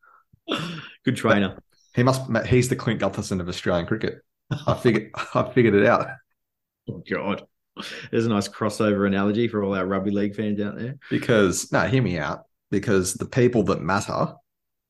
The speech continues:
Speaker 2: namely, uh, analysts and the selectors, think he's good,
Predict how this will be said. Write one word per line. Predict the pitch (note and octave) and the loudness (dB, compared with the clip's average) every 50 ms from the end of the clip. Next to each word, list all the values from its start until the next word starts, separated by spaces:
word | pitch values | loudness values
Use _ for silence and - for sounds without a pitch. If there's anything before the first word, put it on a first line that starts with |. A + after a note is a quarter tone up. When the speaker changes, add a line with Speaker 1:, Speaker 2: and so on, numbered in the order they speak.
| _ _ | _ _
Speaker 2:
namely, | - F2+ E2+ F2 F#2 F#2 F2+ F2+ E2+ D#2+ D#2+ E2 - - - _ _ _ _ _ _ _ _ - | -2 0 0 0 0 0 0 0 0 0 -2 -4 -6 -12 -20 _ _ _ _ _ _ _ _ -4
uh, | F#2+ F2 D#2 C#2+ C2+ C#2 C2+ - - - | 0 0 2 2 2 0 0 -2 -4 -4
analysts | - G2 F2+ E2+ D#2+ E2+ E2 - - - - - - - | -4 -2 -2 -2 -2 -4 -4 -6 -6 -8 -6 -4 -2 0
and | F2 D#2 C#2+ D2+ D#2 - - _ _ _ - | 0 0 -2 -4 -8 -12 -18 _ _ _ -10
the | - - - | -6 -6 -4
selectors, | - - G#2 F2 F#2+ G2 - - F2+ - - | -2 -2 0 0 -2 -2 -2 -4 -4 -2 -2
think | - G#2 F#2+ | -2 -2 -2
he's | - - - - | -2 -6 -10 -4
good, | - - C#3+ F2+ D2+ - C3 - - | 2 2 4 4 4 0 -4 -8 -10